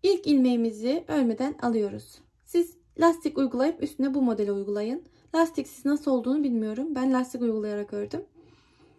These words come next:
Bir sırada şu, şu an ters ördüm, geldim demiştim. Şimdi bir, e, bir tane ilmeğimizi örmeden aldık. Bir sonraki ilmeğimizi arkadaşlar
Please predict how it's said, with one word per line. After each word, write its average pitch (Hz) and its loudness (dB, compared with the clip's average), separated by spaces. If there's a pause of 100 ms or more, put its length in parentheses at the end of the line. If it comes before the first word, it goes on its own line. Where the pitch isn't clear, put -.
(240)
Bir 392 6
sırada 269 2
şu, 302 -8
şu 294 0
an 302 0
ters 254 2
ördüm, 262 0
geldim 262 2
demiştim. 233 -2 (540)
Şimdi 392 4
bir, 392 4 (240)
e, 294 4
bir 349 6
tane 262 4
ilmeğimizi 247 0
örmeden 262 2
aldık. - -6 (540)
Bir 370 6
sonraki 262 -2
ilmeğimizi 247 2
arkadaşlar 262 -4